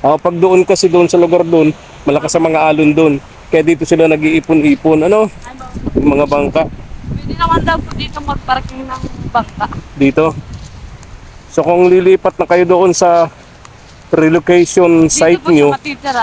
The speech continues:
Speaker 1: dito nakapark ang, ano nyo,
Speaker 2: Hmm.
Speaker 1: ang
Speaker 2: Wala
Speaker 1: bangka.
Speaker 2: naman po dito nangingialam.
Speaker 1: Ah,
Speaker 2: Basta
Speaker 1: okay.
Speaker 2: iaahon mo lang po yung
Speaker 1: Makina.
Speaker 2: makina.
Speaker 1: Tatanggalin lang yung makina, ano,
Speaker 2: Ano?
Speaker 1: para safe, no?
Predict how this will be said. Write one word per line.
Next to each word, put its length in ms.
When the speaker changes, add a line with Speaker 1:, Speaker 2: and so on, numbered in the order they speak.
Speaker 1:
dito 280
nakapark 680
ang, 200
ano 140
nyo, 200
Speaker 2:
Hmm. 680
Speaker 1:
ang 100
Speaker 2:
Wala 120
Speaker 1:
bangka. 260
Speaker 2:
naman 80
po 100
dito 280
nangingialam. 680
Speaker 1:
Ah, 260
Speaker 2:
Basta 220
Speaker 1:
okay. 160
Speaker 2:
iaahon 540
mo 120
lang 160
po 160
yung 300
Speaker 1:
Makina. 460
Speaker 2:
makina. 360
Speaker 1:
Tatanggalin 520
lang 140
yung 120
makina, 440
ano, 200
Speaker 2:
Ano? 240
Speaker 1:
para 260
safe, 400
no? 180